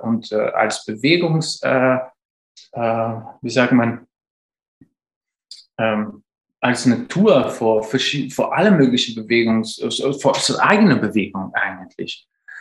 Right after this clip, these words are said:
Und, und nicht das standardisierte, sozialisierte Bewegungsmuster, die wir haben von Gehen, Sitzen,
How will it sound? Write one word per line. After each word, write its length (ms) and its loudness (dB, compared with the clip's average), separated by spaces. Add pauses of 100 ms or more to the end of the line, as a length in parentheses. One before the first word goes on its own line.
(180)
Und, 320 2
und 260 8
nicht 560 2 (360)
das 200 2
standardisierte, 1040 2
sozialisierte 1200 0
Bewegungsmuster, 1120 -2
die 300 -2
wir 200 4
haben 440 4
von 320 -4 (180)
Gehen, 640 2 (100)
Sitzen, 920 0